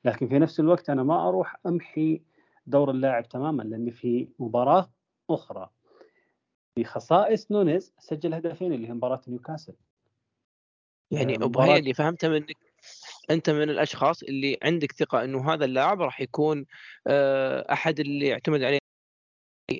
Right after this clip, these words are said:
Speaker 2: آه، ب-، ب-، بشكل أساسي في ال-، في المواسم القادمة.
Speaker 1: بالضبط. أنا في الأخ-، في الأخير ما طلع من فريقي لوفاندوفسكي على سبيل المثال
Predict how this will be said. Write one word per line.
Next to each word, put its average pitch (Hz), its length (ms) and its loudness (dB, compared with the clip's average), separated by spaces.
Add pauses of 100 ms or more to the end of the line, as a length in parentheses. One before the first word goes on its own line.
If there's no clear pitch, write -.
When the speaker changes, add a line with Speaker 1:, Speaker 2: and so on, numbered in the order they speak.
Speaker 2:
آه، - 1120 -4
ب-، 131 260 -2
ب-، 143 220 2
بشكل 143 340 0
أساسي 123 440 -2
في - 120 -10
ال-، 117 280 -2
في - 60 -4
المواسم 123 360 0
القادمة. 139 500 -8 (760)
Speaker 1:
بالضبط. 131 560 -2 (200)
أنا 160 140 2
في 156 120 -8
الأخ-، 147 220 -2
في - 140 -8
الأخير 180 360 -2 (560)
ما 156 160 2
طلع 165 240 -2
من 143 160 -4
فريقي 143 600 -6 (720)
لوفاندوفسكي 127 680 -4
على 104 140 -6
سبيل 107 260 -8
المثال 98 340 -12